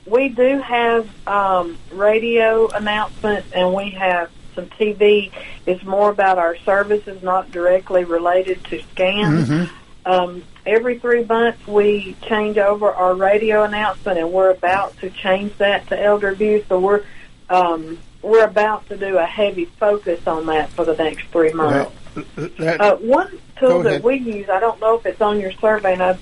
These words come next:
Speaker 1: definitely don't wanna jump ahead, but
Speaker 2: No,
Speaker 1: social
Speaker 2: that's fine.
Speaker 1: media is a good way for us also to put a message out.
Speaker 2: You're looking at the survey. This is the next one, social
Speaker 1: Oh,
Speaker 2: media.
Speaker 1: I'm sorry.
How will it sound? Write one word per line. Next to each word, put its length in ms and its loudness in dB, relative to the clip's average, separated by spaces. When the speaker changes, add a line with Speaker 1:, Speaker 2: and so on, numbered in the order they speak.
Speaker 1:
definitely 420 2
don't 180 0
wanna 200 -4
jump 280 -2
ahead, 380 0
but 140 -6
Speaker 2:
No, 240 0
Speaker 1:
social 140 -2
Speaker 2:
that's 140 -4
fine. 140 0
Speaker 1:
media 400 0
is 200 0
a 80 2
good 280 -2
way 240 2
for 220 0
us 160 0
also 420 0
to 120 -4
put 180 -4
a 60 -6
message 480 -4
out. 280 -2
Speaker 2:
You're 200 2
looking 320 2
at 160 -2
the 80 0
survey. 540 2
This 260 -2
is 240 -2
the 120 2
next 340 -2
one, 180 -4
social 380 -4
Speaker 1:
Oh, 160 8
Speaker 2:
media. 140 -2
Speaker 1:
I'm 200 -2
sorry. 460 0